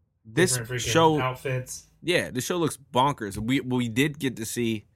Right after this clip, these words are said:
Speaker 1: this is gonna have some House of M stuff.
Speaker 2: Yeah, I mean, I think that with, this is absolutely, 'cause th-, that's another problem, is that they have, they really, in the movies for her, they've pitched it as that what she is, is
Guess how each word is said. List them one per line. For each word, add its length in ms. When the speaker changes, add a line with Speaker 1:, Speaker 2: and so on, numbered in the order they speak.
Speaker 1:
this 100
is 80
gonna 160
have 200
some 140
House 260
of 100
M 240
stuff. 460
Speaker 2:
Yeah, 200
I 40
mean, 160
I 60
think 220
that 260
with, 220
this 220
is 160
absolutely, 720
'cause 140
th-, 260
that's 200
another 220
problem, 260
is 80
that 120
they 100
have, 240
they 120
really, 500
in 200
the 80
movies 520
for 120
her, 480
they've 260
pitched 380
it 200
as 240
that 200
what 160
she 240
is, 540
is 400